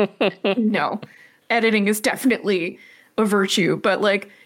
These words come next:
Speaker 2: yeah, I definitely am thinking about that, like, very differently than when I was first getting started in indie games, that's for sure.
Speaker 1: Do you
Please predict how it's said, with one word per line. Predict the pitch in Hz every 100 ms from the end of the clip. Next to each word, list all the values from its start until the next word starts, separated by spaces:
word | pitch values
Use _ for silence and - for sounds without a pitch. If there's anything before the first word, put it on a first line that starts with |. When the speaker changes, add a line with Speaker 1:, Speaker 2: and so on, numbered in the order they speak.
| -
Speaker 2:
yeah, | 277 247
I | -
definitely | 233 339 359 370 339
am | 359
thinking | 349 302 294 269
about | 233 196
that, | 208 196 196
like, | 196
very | 208 208 196
differently | 196 208 190 175 180
than | 185 185 180 185
when | 208 202
I | 175
was | 185
first | - 180 185 - - - _ _ _ _ - -
getting | 233 180
started | 196 180 - 139
in | -
indie | - - -
games, | - 214
that's | 208 202
for | -
sure. | - 98 - _ _ _ _ _ _ - - _ _ _ _ 143
Speaker 1:
Do | 143
you | 202 262 269 262 247